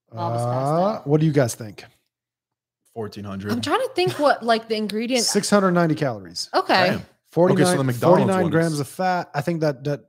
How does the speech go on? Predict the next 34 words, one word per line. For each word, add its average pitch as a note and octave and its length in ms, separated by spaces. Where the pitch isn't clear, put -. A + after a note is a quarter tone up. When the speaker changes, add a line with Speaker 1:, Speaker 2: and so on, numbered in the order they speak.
Speaker 1:
Th-, B3+ 100
does D4 140
that - 20
Speaker 2:
that's A4 200
Speaker 1:
include A#4 180
the G4+ 80
dressing? G4 520
Speaker 2:
Well, E3 240
I D3+ 120
don't D#3+ 200
know. G#2+ 340
Speaker 3:
That's G#2 140
the - 80
problem. F2 440
Speaker 1:
I G3+ 80
don't C#4+ 160
Speaker 3:
Is G#2+ 60
Speaker 1:
think G#2 120
Speaker 3:
that - 60
avocado A#2+ 440
Speaker 1:
so. - 20
Speaker 3:
lime A2 400
ranch G#2 220
dressing? - 320
It's - 140
pretty - 120
baller. G#2 380
Speaker 1:
Yeah, G#3 140
that's - 80
Speaker 2:
Thirty-three F3+ 360
grams E3 300
of C#3 100
protein. G3 480
Hey. D#3+ 380